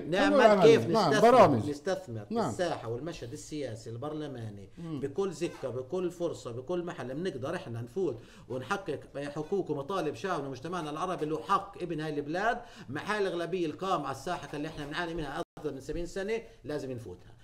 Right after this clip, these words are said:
Speaker 1: اثنين، بن كفير مش رئيس حكومة، بن كفير هو عضو في هذه الحكومة أو هذيك، زيه زيه هو بكاتل حقوقه للمدينين تعينه، للعنصريين تعينه،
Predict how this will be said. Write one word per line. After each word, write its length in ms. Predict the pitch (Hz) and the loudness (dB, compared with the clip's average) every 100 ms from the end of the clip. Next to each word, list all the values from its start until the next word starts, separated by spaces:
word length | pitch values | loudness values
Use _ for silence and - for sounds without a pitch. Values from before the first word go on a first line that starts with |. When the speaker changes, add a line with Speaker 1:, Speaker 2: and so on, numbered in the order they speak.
| - - | -20 -8
Speaker 1:
اثنين، 340 | 180 202 214 - 123 | -4 -2 -2 -6 2
بن 240 | 208 226 170 | 2 4 0
كفير 360 | 165 208 196 | -2 -2 -2
مش 180 | 190 185 | -4 -4
رئيس 120 | 151 | -6
حكومة، 400 | 135 123 107 87 - - 160 | -8 -6 -8 -8 -14 -20 -2
بن 280 | 135 220 202 | 2 2 2
كفير 340 | 156 175 156 | 0 0 0
هو 200 | 165 180 | -2 -2
عضو 220 | 190 165 | -2 0
في 160 | 151 151 | 0 -2
هذه 180 | 170 170 | -2 -4
الحكومة 420 | 143 151 175 156 | -8 -4 -2 -2
أو 120 | 143 | -2
هذيك، 380 | 135 147 208 233 - - - - - | -2 2 4 2 -2 -20 -20 -20 -14
زيه 360 | 117 202 208 180 | -2 0 2 2
زيه 360 | 170 214 202 190 | 0 0 2 2
هو 120 | 190 | 2
بكاتل 400 | 180 190 185 170 | 0 0 -2 -2
حقوقه 380 | 160 196 - 170 | 0 0 2 0
للمدينين 560 | 165 160 160 156 160 | -2 0 0 0 -4
تعينه، 300 | 151 190 185 | -6 -4 -2
للعنصريين 600 | 165 151 143 147 160 151 | -2 -4 -6 -6 -6 -6
تعينه، 560 | 156 185 185 185 180 | -4 -4 -2 -2 -2